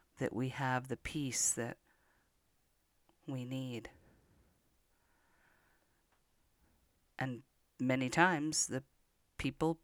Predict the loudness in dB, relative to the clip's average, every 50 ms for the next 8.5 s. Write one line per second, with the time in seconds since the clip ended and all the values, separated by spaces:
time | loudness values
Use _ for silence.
0 | _ 2 2 2 2 0 -6 -10 -8 -6 -4 -4 -4 -4 -4 -2 0 0 0 0
1 | -2 -8 _ _ -20 -20 _ _ _ _ _ _ _ _ _ _ _ _ _ _
2 | _ _ _ _ _ _ _ _ _ _ _ _ _ _ _ _ _ _ _ _
3 | _ _ _ _ -4 -4 -2 -2 -2 0 0 2 2 4 4 4 2 2 2 2
4 | 2 2 2 0 2 4 6 6 6 6 4 0 0 -2 0 0 0 0 -2 -4
5 | _ _ _ _ -20 -20 -20 -20 -20 -20 -20 _ _ _ _ _ -20 -20 _ -20
6 | _ _ _ _ -20 -20 -20 -20 _ _ _ _ _ _ _ _ -8 -4 -2 0
7 | 2 4 4 4 4 4 2 2 0 2 2 2 2 0 0 2 2 4 4 2
8 | 2 2 2 4 4 4 4 2 0